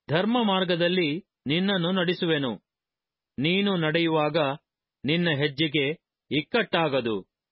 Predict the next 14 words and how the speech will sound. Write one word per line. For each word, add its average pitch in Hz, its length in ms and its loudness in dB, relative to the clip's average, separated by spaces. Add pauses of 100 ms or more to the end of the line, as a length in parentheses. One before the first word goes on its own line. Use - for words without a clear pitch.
(280)
ಓಡಿದರೆ 175 760 2
ಮುಗ್ಗರಿಸುವುದಿಲ್ಲ. 156 1300 -2 (760)
ಸದುಪದೇಶವನ್ನು 180 1080 0
ಹಿಡಿ, 139 420 -2 (640)
ಸಡಿಲ 190 340 0
ಬಿಡಬೇಡ, 139 460 0 (720)
ಅದನ್ನು 131 540 -2
ಕಾಪಾಡಿಕೋ, 151 920 -2 (560)
ಅದೇ 165 480 0 (260)
ನಿನ್ನ 151 400 0
ಜೀವವು. 139 760 -2 (720)
ದುಷ್ಟರ 160 440 0
ಮಾರ್ಗದಲ್ಲಿ 151 720 0
ಸೇರದಿರು, 147 600 0